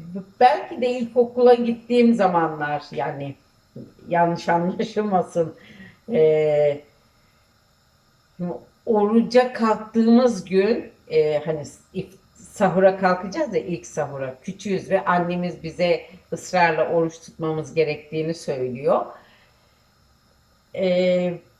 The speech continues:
ben çok dayanıksız mıyım artık, böyle bilmiyorum niye, çocuk, e, şeyi. Onlarla birlikte öğlene kadar tutuyorum,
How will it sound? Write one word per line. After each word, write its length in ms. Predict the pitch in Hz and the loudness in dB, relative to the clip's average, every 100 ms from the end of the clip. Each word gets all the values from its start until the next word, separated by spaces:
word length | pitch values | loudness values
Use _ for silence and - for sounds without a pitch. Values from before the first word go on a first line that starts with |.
| _ - | _ 4
ben 260 | 240 277 | 4 4
çok 360 | - 302 302 - 202 - _ _ | -4 -8 -10 -12 -18 -18 _ _
dayanıksız 840 | 220 202 202 220 233 - 269 262 247 | 4 8 8 6 0 -2 -6 -4 0
mıyım 300 | 247 233 214 | 4 4 4
artık, 400 | 202 196 - 175 | 2 0 -4 -2
böyle 240 | 196 185 | -2 2
bilmiyorum 680 | 226 247 240 202 190 185 190 | -2 0 0 2 0 0 0
niye, 380 | 226 226 233 - | 2 2 2 -4
çocuk, 640 | - 180 175 240 - - _ | -6 -6 -4 -8 -10 -20 _
e, 600 | 170 165 160 156 156 151 156 | 0 2 4 4 4 2 -2
şeyi. 500 | 165 156 156 220 - - _ _ _ _ _ _ _ _ _ _ _ _ _ | -6 -4 0 -2 -2 -14 _ _ _ _ _ _ _ _ _ _ _ _ _
Onlarla 560 | 226 220 233 269 269 240 | 2 6 6 6 2 2
birlikte 520 | 233 233 233 - 208 | 2 0 -2 -2 -4
öğlene 560 | - 208 202 233 285 - | 0 2 6 4 4 -6
kadar 560 | 247 214 208 196 - | 0 4 4 2 -6
tutuyorum, 920 | - 233 - - - 247 226 202 196 | -6 -6 -6 -6 2 2 2 -2 -4